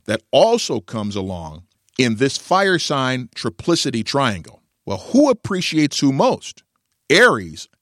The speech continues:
has a special appreciation for Leos. Leos have a special appreciation for Sagittarius. And Sagittarius has a special appreciation for Aries.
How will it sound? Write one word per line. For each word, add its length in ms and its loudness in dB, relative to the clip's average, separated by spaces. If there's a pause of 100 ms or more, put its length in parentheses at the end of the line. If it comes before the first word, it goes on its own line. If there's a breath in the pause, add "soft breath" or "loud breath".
has 200 -2
a 80 -10
special 600 -4
appreciation 840 -2
for 160 0
Leos. 560 -4 (640)
Leos 800 -2 (320)
have 180 -2
a 60 -8
special 500 -2
appreciation 680 -4
for 100 -10
Sagittarius. 840 -2 (680)
And 200 -2
Sagittarius 920 0 (320)
has 180 0
a 80 -12
special 640 -4
appreciation 720 -2
for 180 -4
Aries. 520 -8